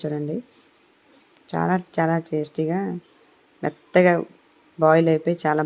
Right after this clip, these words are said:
బాగుందండి కర్రీ అయితే. తలకాయ మాంసం అండి ఇది. కర్రీ ఎలా, ఎలా ప్రిపేర్ చేసుకోవాలో వీడియో పెట్టానండి.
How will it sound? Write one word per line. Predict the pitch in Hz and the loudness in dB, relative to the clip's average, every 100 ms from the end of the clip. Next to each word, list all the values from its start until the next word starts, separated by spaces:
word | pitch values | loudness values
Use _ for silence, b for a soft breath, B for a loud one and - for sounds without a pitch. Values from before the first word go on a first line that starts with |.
| 147 | -2
బాగుందండి | 147 151 143 143 143 | -4 -4 -4 -4 -4
కర్రీ | 143 147 | -4 -4
అయితే. | 143 180 - | -2 -4 -2
తలకాయ | 160 156 156 | -4 -2 -4
మాంసం | 147 147 143 143 | -4 -8 -8 -8
అండి | 143 | -6
ఇది. | 151 302 - b b b _ _ - | -4 -6 -6 b b b _ _ -8
కర్రీ | 147 160 160 | -4 -2 -2
ఎలా, | 156 151 147 - 143 | -2 -2 -4 -6 -2
ఎలా | 151 151 | -2 -2
ప్రిపేర్ | 156 151 147 | -2 -2 -2
చేసుకోవాలో | 143 139 - 143 147 311 _ _ _ _ _ _ _ | -4 -6 -6 -4 -4 -6 _ _ _ _ _ _ _
వీడియో | 147 151 147 | -4 -4 -2
పెట్టానండి. | 139 139 135 135 | -4 -2 -2 -4